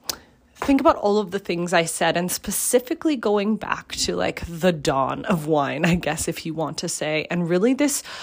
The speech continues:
social, um, and celebratory element, right? The whole point <laughs> of this, there's all this science, there's all this history, it's really interesting to know,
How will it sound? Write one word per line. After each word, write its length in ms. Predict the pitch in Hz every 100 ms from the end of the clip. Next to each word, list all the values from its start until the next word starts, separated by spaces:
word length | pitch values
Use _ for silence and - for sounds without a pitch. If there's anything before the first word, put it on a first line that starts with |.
| -
social, 1160 | - - - 196 180 202 - 277 269 285 320 330 - - - -
um, 340 | 185 175 180 -
and 180 | 202 202
celebratory 1000 | - - 180 170 180 180 175 - 160 160 -
element, 580 | 151 143 139 - - -
right? 420 | 175 185 196 - - - - - -
The 80 |
whole 360 | 226 - 247 302
point 580 | 311 - 190 214 311 - - -
<laughs> 100 | -
of 300 | 208 208 196
this, 420 | 170 196 330 - - - - -
there's 280 | 208 202 -
all 280 | - 175 165
this 240 | - 175
science, 600 | - 262 247 226 190 180
there's 160 | 170 175
all 140 | 165
this 120 | 165
history, 500 | - 220 226 - 202
it's 180 | 180 -
really 220 | 175 170
interesting 520 | 160 165 170 - 170 170
to 120 | 180
know, 380 | 175 208 233